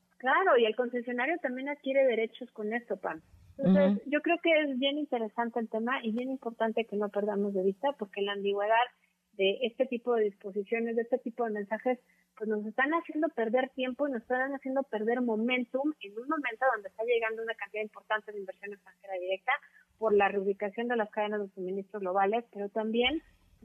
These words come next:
Speaker 1: porque al final del día, eh, no solamente es Tesla, lo hemos platicado,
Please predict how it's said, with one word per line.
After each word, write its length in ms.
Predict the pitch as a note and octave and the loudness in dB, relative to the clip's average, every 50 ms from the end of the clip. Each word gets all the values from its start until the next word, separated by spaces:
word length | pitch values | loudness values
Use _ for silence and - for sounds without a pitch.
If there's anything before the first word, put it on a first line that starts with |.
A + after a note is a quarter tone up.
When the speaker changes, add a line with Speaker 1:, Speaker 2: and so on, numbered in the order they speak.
| - | -12
Speaker 1:
porque 440 | - A3+ G#3 - A#3 A3+ A3+ A3+ A3 - - - - | -12 -10 -4 0 2 4 4 4 2 -2 -6 -2 -2
al 140 | A3+ A3 - | 0 0 0
final 320 | - A#3+ A#3 A#3+ B3+ C#4 | 0 0 0 2 2 4
del 180 | C#4+ D#4 D4+ C#4+ | 4 4 4 4
día, 220 | C#4+ C#4 C#4 C#4 C#4+ C#4 C4 - _ - | 4 4 4 4 4 2 -2 -4 _ 0
eh, 260 | A3+ G#3+ G#3 G#3 G#3 | 2 2 2 2 0
no 160 | B3+ A#3+ B3 | -2 -2 -2
solamente 420 | B3 D4 D4 C#4+ C4 B3+ A#3+ A#3 B3 | 0 0 0 0 0 0 0 0 -2
es 120 | A#3 - | -2 0
Tesla, 320 | - A#3 A3 G#3 B3 C4+ - | -2 -2 0 2 2 0 0
lo 80 | A#3+ | 0
hemos 160 | A3 A#3 A3+ | -4 -8 -8
platicado, 580 | - - F#3+ - G3 - - G#3+ A#3 C4 E4 E4+ | -8 -8 -8 -8 -10 -6 -4 0 0 0 0 -2